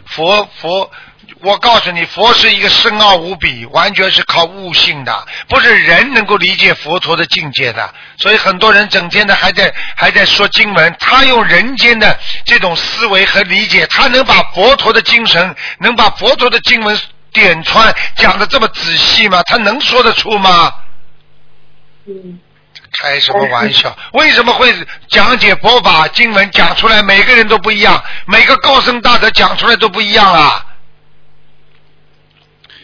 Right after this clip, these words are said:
Speaker 1: 为什么每一个人都会说你不对，他不对啊？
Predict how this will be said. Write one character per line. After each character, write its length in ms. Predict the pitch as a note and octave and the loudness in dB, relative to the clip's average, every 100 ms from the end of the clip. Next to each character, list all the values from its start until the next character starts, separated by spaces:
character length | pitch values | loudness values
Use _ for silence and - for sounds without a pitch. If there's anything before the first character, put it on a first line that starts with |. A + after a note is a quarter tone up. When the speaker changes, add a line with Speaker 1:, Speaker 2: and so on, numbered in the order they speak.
| - | -4
Speaker 1:
为 120 | - C4+ | 0 0
什 120 | A3+ | 2
么 100 | A3+ | 0
每 220 | G3 G3 | 2 2
一 60 | B3+ | 2
个 120 | A#3 | 2
人 140 | G#3+ | 2
都 100 | A#3+ | 0
会 140 | G3+ G#3+ | 0 0
说 200 | G#3+ G#3 | 2 0
你 240 | F3+ F3 | 0 -2
不 120 | E3 | -2
对， 200 | F#3+ A#3 F3 | 0 2 2
他 180 | G#3 A3+ | 0 0
不 120 | G#3+ | 2
对 180 | A3 F#3+ | 2 4
啊？ 300 | E3+ C#3+ | 4 2